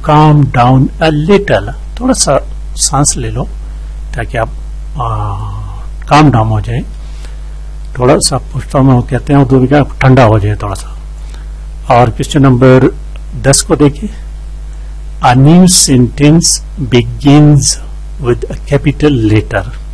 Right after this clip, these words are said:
ऑप्शन ए लगेगा दोस्तों। और इस तरह क्वेश्चन नंबर इलेवन, "The is the same everybody," the law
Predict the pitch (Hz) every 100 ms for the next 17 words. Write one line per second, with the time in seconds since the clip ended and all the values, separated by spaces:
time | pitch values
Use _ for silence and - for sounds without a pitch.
0 | - - - - - - - - - -
1 | - - 107 - 151 - - - - -
2 | 117 101 101 104 104 110 110 - 185 -
3 | - - - - - - - - 117 117
4 | 117 - 123 - 127 131 - 131 123 127
5 | 123 120 160 127 117 - - - - -
6 | - - - - - - - - - -
7 | - - - - 131 107 131 151 185 -
8 | - 120 107 - - - - 127 127 135
9 | 131 - - - - - - - - -
10 | - - - 120 110 113 117 - - 117
11 | 104 - - - - 117 127 147